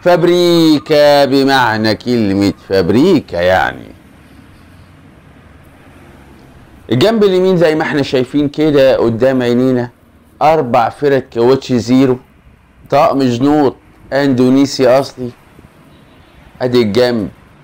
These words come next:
اليمين بالكامل، لا دقة على البارد ولا خدش ولا حكة ولا لمسة ولا الدموع. زيرو. زيرو بمعنى كلمة زيرو يعني.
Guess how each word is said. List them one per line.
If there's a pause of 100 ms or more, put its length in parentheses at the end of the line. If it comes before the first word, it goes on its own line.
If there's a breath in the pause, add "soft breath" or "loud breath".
اليمين
بالكامل، (580)
لا
دقة
على
البارد (140)
ولا
خدش
ولا
حكة (340)
ولا
لمسة (280)
ولا
الدموع. (640)
زيرو. (440)
زيرو
بمعنى
كلمة
زيرو
يعني.